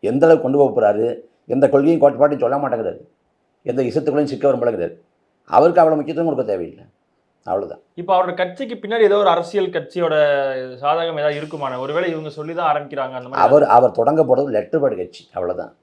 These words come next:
Speaker 1: அதனால அது பெருசா பேசலாம் ஒண்ணுமே கிடையாது. அது ஒண்ணும் தமிழ்நாடு அரசியல்ல வந்து ஒரு தாக்கத்தை ஏற்படுத்த போறதில்ல, ஒண்ணே ஏற்படுத்த போறதில்ல.
Speaker 2: So, இப்ப இந்த இரண்டாயிரத்தி இருபத்தி ஆறு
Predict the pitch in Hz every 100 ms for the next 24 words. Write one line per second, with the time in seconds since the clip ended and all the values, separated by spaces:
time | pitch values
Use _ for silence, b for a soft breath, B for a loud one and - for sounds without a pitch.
0 | _ - 87 90 135 127 127 135 139 170
1 | - 107 104 120 98 98 95 - 82 _
2 | _ - 92 107 127 110 120 120 117 110
3 | 104 95 107 95 87 123 101 85 104 110
4 | - 113 90 92 82 87 90 104 - _
5 | _ _ _ 90 110 135 165 131 - 87
6 | 80 71 _ _ _ _ _ _ _ -
7 | 208 262 247 226 254 240 202 196 208 196
8 | 175